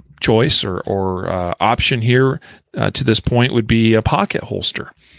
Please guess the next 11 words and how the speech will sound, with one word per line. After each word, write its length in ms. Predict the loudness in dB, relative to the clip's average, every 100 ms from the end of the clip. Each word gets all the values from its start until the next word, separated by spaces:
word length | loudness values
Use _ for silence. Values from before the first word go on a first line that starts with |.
| -20 -6
And 100 | 0
I 100 | 2
know 120 | 2
pocket 380 | 2 -2 -4 -6
carry 320 | -2 2 4
is 180 | 2 0
fairly 560 | -6 _ 0 2 2
common, 460 | 0 0 0 -4 -8 -16 -20 -20 -16
uh, 200 | -8 -4
with 160 | -4 -2
a, 100 | -4